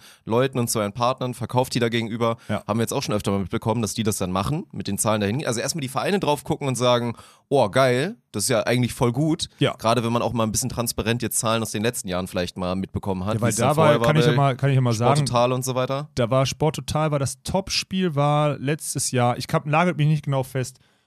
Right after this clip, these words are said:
Speaker 2: Topspiel letztes Jahr, Berlin gegen Düren, Halbfinale, hatte, glaub ich, neuntausend Klicks.
Speaker 1: Klicks, okay.
Speaker 2: Klicks.
Speaker 1: Ja, ja.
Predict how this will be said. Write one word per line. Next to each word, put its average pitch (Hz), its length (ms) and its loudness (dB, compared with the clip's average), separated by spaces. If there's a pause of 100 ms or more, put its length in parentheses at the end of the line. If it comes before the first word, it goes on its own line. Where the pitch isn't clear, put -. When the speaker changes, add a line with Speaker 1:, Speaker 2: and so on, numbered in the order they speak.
(160)
Speaker 2:
Topspiel 165 420 -2
letztes 170 380 -2
Jahr, 151 140 2
Berlin 151 380 0
gegen 156 240 2
Düren, 147 320 2
Halbfinale, 143 680 0
hatte, 135 200 0
glaub 135 140 0
ich, 127 100 0
neuntausend 131 640 0
Klicks. - 460 -6 (480)
Speaker 1:
Klicks, 127 420 -2
okay. 90 240 -6
Speaker 2:
Klicks. - 380 2
Speaker 1:
Ja, 85 180 0
ja. 73 180 -6